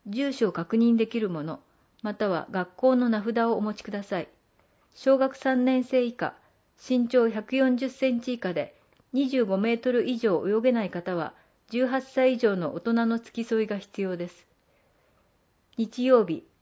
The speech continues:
雨季の期間は、午前十時から営業。それ以外の日は、午後二時から営業となります。写真、写真の説明。三人の子供たちが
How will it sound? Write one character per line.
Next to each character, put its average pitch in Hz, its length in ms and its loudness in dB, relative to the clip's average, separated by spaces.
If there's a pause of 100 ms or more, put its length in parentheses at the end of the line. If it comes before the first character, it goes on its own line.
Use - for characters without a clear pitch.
(140)
雨 262 120 -4
季 240 140 -2
の 175 140 -2
期 - 120 -20
間 202 260 -2
は、 147 180 -6 (480)
午 254 200 2
前 180 300 -2
十 247 240 -4
時 208 120 -6
か 165 140 -2
ら 139 200 -6
営 180 200 -2
業。 175 360 -6 (480)
そ - 160 -4
れ 262 140 4
以 269 80 -4
外 233 180 -2
の 175 100 -4
日 175 160 -8
は、 170 180 -4 (540)
午 247 120 0
後 202 160 0
二 247 180 0
時 233 120 -6
か 170 120 -2
ら 156 140 -2
営 180 180 -2
業 185 200 -4
と 190 120 -8
な 175 100 -6
り 160 100 -10
ま 156 140 -10
す。 - 240 -20 (1200)
写 202 200 -8
真、 220 360 -4 (420)
写 226 180 -4
真 262 260 0
の 254 100 2
説 247 300 -2
明。 214 260 -2 (1200)
三 285 340 -2
人 285 200 4
の 208 100 2
子 202 120 -2
供 226 200 0
た 196 120 -4
ち 175 140 -2
が 165 180 -4